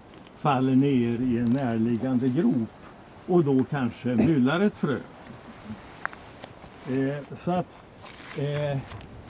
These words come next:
det, det, det är, eh, är ju fullt möjligt att göra det där. Och, eh, det,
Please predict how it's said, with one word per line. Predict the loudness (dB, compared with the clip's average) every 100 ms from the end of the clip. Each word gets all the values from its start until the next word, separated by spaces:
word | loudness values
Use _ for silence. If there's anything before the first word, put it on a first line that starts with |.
| -16 -12 -8 -6 -6 -2
det, | 0 0
det, | 0 0 0
det | 0 4 4
är, | 4 0 -8 -6 -6 -6 -8 -10 -12 -4 -2 0
eh, | 0
är | 0
ju | 0 -2 -4 -10 -16 -18 -18 -18
fullt | 4 6 6 2
möjligt | 2 2 0 0
att | -4 -2
göra | -2 0 -2
det | -2 -4
där. | -8 -10 -12 -14 -16 -10 0 4
Och, | 4 2 -4 -14 -14 -6
eh, | -2 0 0 -2 -6 -16 -18 -18 -18 -18 -18 -20 -20 -18 -14 -8 -2
det, | -2